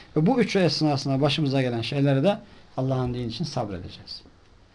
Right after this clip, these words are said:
Üçüncü kısmı unutmamak lazım yani. Allah'ın dinini tebliğ etmeyi, insanlara bunu ulaştırmayı ve insanların kurtuluşuna vesile olmaya çalışmayı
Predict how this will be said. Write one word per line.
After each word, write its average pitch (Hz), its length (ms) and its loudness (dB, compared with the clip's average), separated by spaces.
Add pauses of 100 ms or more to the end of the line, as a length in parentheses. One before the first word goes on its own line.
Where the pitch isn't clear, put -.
(720)
Üçüncü 185 460 8
kısmı 202 240 -2
unutmamak 165 540 6
lazım 98 400 -10
yani. - 160 -16 (260)
Allah'ın 131 420 2
dinini 127 360 2
tebliğ 131 380 2
etmeyi, 131 500 0 (120)
insanlara 131 640 -2
bunu 127 140 -2
ulaştırmayı 143 800 2 (340)
ve 143 80 6
insanların 151 500 6
kurtuluşuna 135 640 -2
vesile 139 320 2
olmaya 127 220 2
çalışmayı 143 560 0